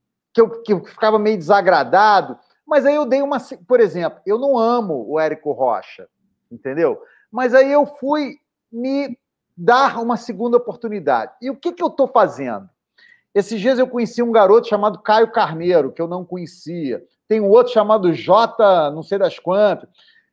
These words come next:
O que que eu tô fazendo? Eu tô pegando o que me interessa e tem certas coisas, por exemplo,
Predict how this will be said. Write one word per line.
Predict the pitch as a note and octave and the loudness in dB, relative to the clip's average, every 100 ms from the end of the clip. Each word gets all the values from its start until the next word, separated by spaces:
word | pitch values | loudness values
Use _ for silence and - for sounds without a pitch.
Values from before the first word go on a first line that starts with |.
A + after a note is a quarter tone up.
| _ | _
O | B3 | -18
que | - F#4+ | -16 -6
que | G4+ | -6
eu | |
tô | - B3 | -2 0
fazendo? | G3+ D3+ C3 B2 G#2 _ - | 2 0 -4 -8 -10 _ -2
Eu | G#3+ | -2
tô | G#3+ | -2
pegando | B3+ B3+ F#3 F#3 F3+ | -4 0 2 0 -2
o | F3 | -6
que | F#3+ | -6
me | F#3 | -6
interessa | A#3+ B3 E3+ D3 F#3 F#3 - - - _ _ - | -6 0 2 4 4 2 -2 -16 -18 _ _ -18
e | B3 | -12
tem | C4+ C4 | -10 -4
certas | G#3+ - - - | -2 -2 -4 -6
coisas, | - F3+ C3+ - _ | -2 0 0 -2 _
por | F3+ F3 | -6 -4
exemplo, | C#3 G#2+ G#2+ | -4 -6 -12